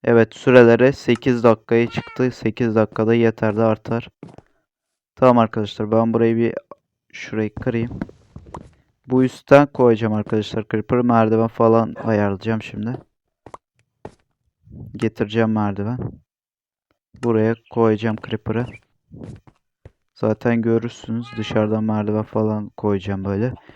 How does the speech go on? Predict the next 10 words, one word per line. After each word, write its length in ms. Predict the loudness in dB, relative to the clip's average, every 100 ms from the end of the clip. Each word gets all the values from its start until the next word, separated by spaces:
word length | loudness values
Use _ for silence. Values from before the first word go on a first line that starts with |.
| _ _ 0
Öyle 260 | 2 2
çıkacağım. 460 | 0 -6 -4 -4 -2 0
Creeper'ı 400 | 2 2 0 -2
buraya 280 | 2 2 4
bırakacağım. 640 | 2 2 0 -2 -2 -4 _ _ -20 -18 -18
Sonra 260 | -2 2 2
üstünü 340 | 0 -2 -8
kapatacağım 560 | -4 -2 0 -2 -2 -4
arkadaşlar. 540 | -4 -4 -6 -4 -4 -4
Burada 200 | -6